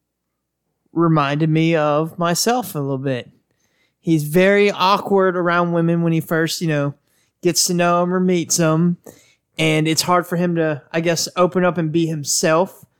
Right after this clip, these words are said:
So he's gotta act all, you know, how, how would you say, uh, he acts all proper and doesn't really just get wild or get loose or anything. Like, he's really tight,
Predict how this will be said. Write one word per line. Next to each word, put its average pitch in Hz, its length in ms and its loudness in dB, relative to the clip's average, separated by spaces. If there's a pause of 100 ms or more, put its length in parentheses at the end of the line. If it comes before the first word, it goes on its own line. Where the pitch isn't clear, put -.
(300)
So - 180 -2
he's 156 100 0
gotta 160 280 -2
act 165 320 -4
all, 160 320 0
you 156 160 -4
know, 139 420 -8 (720)
how, 160 320 0
how 165 160 2
would 156 140 0
you 151 80 0
say, 147 400 2
uh, 131 380 0 (440)
he 180 140 -2
acts 175 240 0
all 160 100 -2
proper 165 840 -2 (340)
and 151 120 -4
doesn't 156 280 0
really 156 280 2
just 151 220 -8 (300)
get 202 200 2
wild 160 400 2
or 151 60 -10
get 165 220 -4
loose 165 320 0
or 156 60 -4
anything. 151 240 -6
Like, - 320 -8
he's 240 140 0
really 277 200 4
tight, 180 340 0